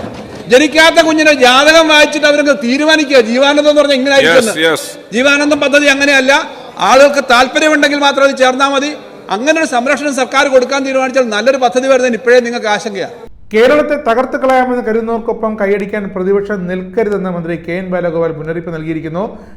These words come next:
Speaker 3: പ്രതിപക്ഷം ജനിക്കാത്ത കുഞ്ഞിന്റെ ജാതകം വായിക്കരുതെന്നും കെ എൻ ബാലഗോപാൽ നിയമസഭയിൽ മുന്നറിയിപ്പ് നൽകി. കേരളത്തെ തകർക്കാൻ രമേശ് ചെന്നിത്തലയോ കെ ബാബുവോ കൂട്ടുനിന്നാൽ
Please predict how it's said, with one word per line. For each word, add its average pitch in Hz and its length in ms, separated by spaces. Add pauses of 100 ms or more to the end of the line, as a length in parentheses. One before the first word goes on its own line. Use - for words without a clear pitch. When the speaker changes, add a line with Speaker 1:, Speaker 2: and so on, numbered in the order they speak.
(140)
Speaker 3:
പ്രതിപക്ഷം 180 560
ജനിക്കാത്ത 180 360
കുഞ്ഞിന്റെ 170 380
ജാതകം 160 500
വായിക്കരുതെന്നും 160 640 (480)
കെ 175 60
എൻ 190 200
ബാലഗോപാൽ 143 520
നിയമസഭയിൽ 165 560 (100)
മുന്നറിയിപ്പ് 156 360
നൽകി. 120 340 (920)
കേരളത്തെ 208 300
തകർക്കാൻ 208 480
രമേശ് 190 240
ചെന്നിത്തലയോ 190 440
കെ 190 200
ബാബുവോ 185 640
കൂട്ടുനിന്നാൽ 190 640